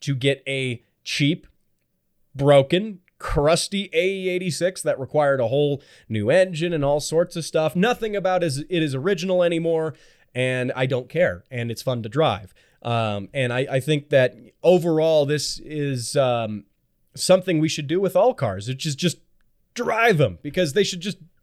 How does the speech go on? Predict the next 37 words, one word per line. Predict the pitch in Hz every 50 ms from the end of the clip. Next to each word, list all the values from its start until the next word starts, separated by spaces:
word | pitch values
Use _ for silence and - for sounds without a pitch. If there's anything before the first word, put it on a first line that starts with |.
| - - - - - - _ _
they | - 220
should | 233 - 302 240
just | 294 277 - -
be | 277 233
driven. | 190 277 302 269 151 107 90 90 -
You | 156 143
know, | 147 151 156
that's | 170 190 196 -
what | 226 220
they're | - 226 214
for. | 214 - 285 269 180 127
They're | 139 156
not | 170 190 214 214 - - - - - 139 117
designed | 143 180 160 131 120 139 147 170 220 233 226 180
to | 202 165
be | 190 190 185
investments. | 175 160 147 165 170 - - 190 208 220 -
Typically, | - - 180 185 220 - - 202 -
cars | - - 180 196 220 196 -
make | 202 214 185 - - _ - - - -
terrible | - 269 285 294 285 247 160 151 139 - - - - _ _ _ _ _
investments. | - 123 120 110 120 107 95 - - 113 101 90 - 135
I | 151
mean, | 185 208 202
a | 196 175
new | 156 165 226 285 269
car | - 202 180 175 170 165 -
off | 147 175 208 -
the | - 202
lot, | 180 165 147 127 123 131 131 - - - - _ _
uh, | - 131 131 135 156
loses | 160 190 196 165 170 143
fifteen | - 196 208 208 - 214 214 185
percent | - 170 - 185 180 170
of | 147
its | 156 139 -
value | 131 120 110 110 113 113 120 131